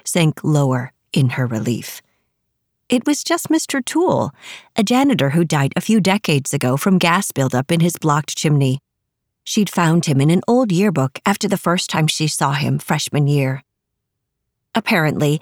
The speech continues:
carbon monoxide poisoning hadn't stopped him from showing up to work the next day, and for the rest of eternity.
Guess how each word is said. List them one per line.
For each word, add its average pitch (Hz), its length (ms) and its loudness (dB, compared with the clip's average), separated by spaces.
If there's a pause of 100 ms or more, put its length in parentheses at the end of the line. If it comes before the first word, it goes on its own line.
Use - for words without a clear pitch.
(440)
carbon 156 340 2
monoxide 147 480 2
poisoning 156 440 0
hadn't 233 320 2
stopped - 400 -2
him 185 140 2
from 175 220 2
showing 349 400 2
up 359 120 -4
to 339 100 -2
work 226 180 -2
the 139 100 -2
next 135 200 0
day, 127 280 -2 (640)
and 147 380 2
for 135 140 -2
the 120 160 -4
rest 139 360 -2
of 143 120 -2
eternity. 127 640 -6